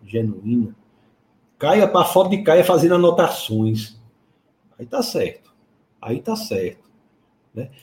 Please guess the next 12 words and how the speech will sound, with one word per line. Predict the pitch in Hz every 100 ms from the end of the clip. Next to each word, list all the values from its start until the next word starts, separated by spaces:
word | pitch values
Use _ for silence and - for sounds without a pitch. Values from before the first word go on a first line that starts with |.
| -
Olha | 196 233 226
aí | 214 196
a |
professora | - - 180 - 165
Neidinha | 151 131 117 120
aí, | 101 95 90 98
Neidinha | 113 107 110 131
Ferreira, | 120 107 117 143 127 120 - _ _ _ 110
não | 110
é? | 147 - _ _ _ -
Que | 117
é, | 110 110 107 95